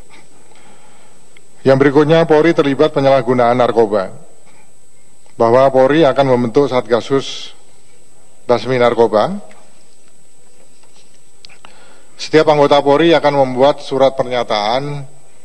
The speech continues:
kesedihan untuk diberhentikan apabila terlibat dalam kasus penyalahgunaan narkoba. Ini perlu diterapkan untuk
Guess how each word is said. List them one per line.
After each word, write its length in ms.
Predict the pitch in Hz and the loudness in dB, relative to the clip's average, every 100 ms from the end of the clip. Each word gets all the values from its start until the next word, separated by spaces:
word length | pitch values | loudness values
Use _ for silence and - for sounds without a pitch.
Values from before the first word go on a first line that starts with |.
| - - - - - - | -14 -14 -14 -14 -14 -2
kesedihan 560 | 147 139 123 127 131 151 | 0 0 4 6 6 4
untuk 240 | 139 143 | 4 4
diberhentikan 560 | 131 123 123 123 143 135 123 | 4 2 2 0 2 4 4
apabila 800 | 120 113 117 110 120 143 135 131 - - - - - - - - - | 2 2 2 4 4 2 -2 -8 -12 -14 -14 -14 -14 -14 -14 -14 -14
terlibat 480 | - 131 127 110 123 | 0 2 4 2 2
dalam 240 | 123 123 | 4 4
kasus 320 | 123 117 135 131 | 2 2 0 0
penyalahgunaan 560 | 120 117 107 110 104 | 0 0 0 0 2
narkoba. 480 | 104 98 95 90 82 - - - - - - - - - - - - | 0 0 0 -2 -4 -8 -14 -14 -14 -14 -14 -14 -14 -14 -14 -14 -10
Ini 160 | 120 131 | -2 2
perlu 400 | 127 139 135 117 | 6 6 6 4
diterapkan 800 | 110 110 104 - 127 170 160 147 - - - - - - - - - - - - | 0 0 0 4 2 4 -2 -8 -12 -14 -14 -14 -14 -14 -14 -14 -14 -14 -14 -4
untuk 160 | 120 | 2